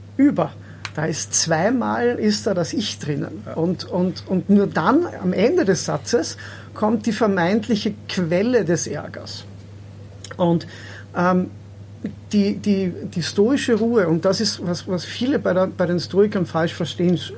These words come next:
Speaker 1: Stoiker, stoische Ruhe, stoische Lebensweise,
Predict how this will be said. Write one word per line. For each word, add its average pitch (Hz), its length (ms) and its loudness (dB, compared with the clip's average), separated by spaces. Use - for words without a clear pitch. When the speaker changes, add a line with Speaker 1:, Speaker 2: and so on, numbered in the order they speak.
Speaker 1:
Stoiker, 196 840 2
stoische 214 640 0
Ruhe, 196 380 2
stoische 196 500 0
Lebensweise, 160 640 -2